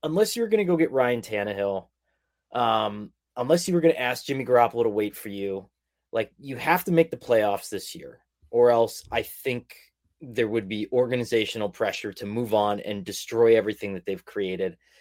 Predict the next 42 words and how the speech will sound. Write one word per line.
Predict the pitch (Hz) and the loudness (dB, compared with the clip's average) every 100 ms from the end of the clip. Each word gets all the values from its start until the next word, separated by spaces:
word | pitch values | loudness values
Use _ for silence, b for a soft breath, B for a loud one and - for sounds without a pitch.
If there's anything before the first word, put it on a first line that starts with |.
| b - | b -8
And | |
if | 120 | -6
you're | 131 | -4
the | 117 | -4
Jets, | 110 - 175 - | -4 2 2 2
it's | - - | -6 -6
like, | 117 | -4
Okay, | 98 - 101 87 _ _ _ _ | -4 -2 -6 -6 _ _ _ _
we | - 131 | -6 -4
know | 139 143 | 4 8
that | 180 196 | 10 8
Zach | 123 131 131 | 6 2 2
Wilson | 123 123 120 127 | 2 2 2 0
and | 120 | 0
Aaron | 113 113 | 0 0
Rodgers | 110 104 101 104 | 0 0 -2 -6
get | - 107 | 0 0
along. | 104 95 90 87 _ _ _ 95 | 0 -2 -4 -12 _ _ _ -10
We | 110 | -6
know | 113 120 135 | 0 2 2
that | 143 131 | 0 0
Zach | 123 123 - | 0 0 0
Wilson | 123 113 117 | -2 -2 -6
has | 101 | -10
patterned | - - 117 110 104 | -6 0 2 2 -4
his | 90 | -10
game | - 120 139 156 160 175 | -6 -4 -2 -2 -4 -8
and | 120 110 101 | -4 -4 -4
his | 85 104 92 - _ | -4 -4 -4 -10 _
playing | - 143 156 | 0 2 2
style | - - 131 135 | 0 -2 2 0
after | 131 127 - 120 | 0 -4 -6 -2
Aaron | 120 120 | 0 0
Rodgers. | 117 113 113 110 - | 0 -2 -2 -8 -8
We | 117 | -4
know | 117 131 | 2 4
that | 117 - | 4 0
that's | 113 117 | -2 -4
probably | - 175 220 | -2 0 4
the | 185 | 4
one | 131 131 139 | 4 2 2
guy | 127 110 98 98 | 4 4 2 -2